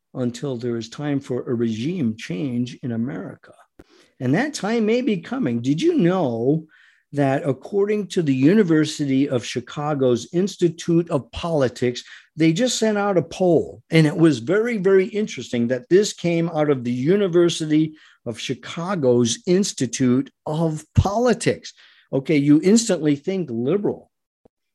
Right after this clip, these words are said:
Do you know what their poll showed? Their poll demonstrated that almost a third of Americans right now say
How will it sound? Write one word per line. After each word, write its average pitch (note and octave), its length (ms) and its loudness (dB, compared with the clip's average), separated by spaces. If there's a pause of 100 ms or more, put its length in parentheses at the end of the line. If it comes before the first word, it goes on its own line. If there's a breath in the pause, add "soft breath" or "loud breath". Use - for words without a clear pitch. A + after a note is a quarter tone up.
(220)
Do C3 80 -6
you C#3 60 0
know G#3 120 -2
what B3 280 -4
their D#3 200 2
poll D3+ 480 -2
showed? D#3 640 -4 (320 soft breath)
Their G#3 260 -2 (140)
poll F3 440 2 (480)
demonstrated D3+ 720 2
that C3+ 260 0
almost F#3+ 540 0
a C3+ 80 -4
third G3+ 600 2
of D#3 160 -2
Americans D3+ 920 0
right A2 300 -4
now G#2+ 300 -6
say D3 540 0